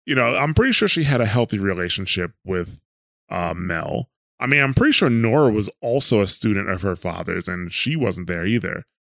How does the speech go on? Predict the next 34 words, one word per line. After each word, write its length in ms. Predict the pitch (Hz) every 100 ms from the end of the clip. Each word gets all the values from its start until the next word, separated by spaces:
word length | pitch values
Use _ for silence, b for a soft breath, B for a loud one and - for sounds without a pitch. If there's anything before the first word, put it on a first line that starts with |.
| _ _
Um, 260 | - 107 107
but 120 | 113
I, 120 | 156 175
it 260 | 160 185
seems 260 | - 320 403
like 120 | 233
she 140 | -
still 240 | 160 - 170
had 160 | 143
a 40 | 120
healthy 260 | 123 123
relationship 360 | 113 110 110 104
with 100 | 95
Nora, 220 | 110 214
but 120 | 131 120
I 100 | -
don't 220 | 220 294
think 140 | - 226
she 140 | -
was 160 | 156 131
as 100 | 123
close, 520 | - 147 143 123 - -
she 180 | - 170
was, 160 | 156
like, 200 | 135 113 98 _ _ _ _ _ _
as 180 | 123 123
close 240 | - 190
to 120 | - 143
Nora 880 | 113 117 107 101 92 90 87 90 -
or, 640 | 117 110 104 98 95 98
um, 580 | 110 95 92 90 87 90 - -
you 100 | 120
know, 200 | 104 101
Leah, 840 | 104 123 135 117 107 98 95 92